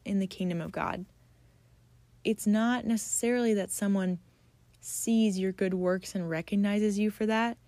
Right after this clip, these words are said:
and gives you credit in public or gives you a compliment about it.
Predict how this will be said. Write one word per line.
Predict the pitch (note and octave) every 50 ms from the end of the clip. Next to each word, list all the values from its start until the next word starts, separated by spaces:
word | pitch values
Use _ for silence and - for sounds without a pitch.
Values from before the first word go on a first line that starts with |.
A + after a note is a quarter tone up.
| - _ _ - - _ _ _ _ _ _ -
and | F#3+ F#3+ F#3 E3
gives | F3 F3 F#3 F3 E3+
you | F3+ F3
credit | - - F#3 E3 D#3+ F3+ D#3
in | E3 E3+ F3 E3
public | - F3+ E3+ F3+ F#3 F#3 F#3 F#3 F#3 - -
or | - F3 F3 F3 E3+ E3+ E3+ E3+ - - _ _ _ _ _ _ _ _ _ _ - - _ _ _ - G3+
gives | F#3 G3+ G3 F3+ F3+
you | F#3 F3
a | D#3+
compliment | - - D#3 D3 E3+ - - G3 G3+ G#3
about | G#3 G3+ G#3 G#3 G#3 G#3
it. | G#3+ G#3+ -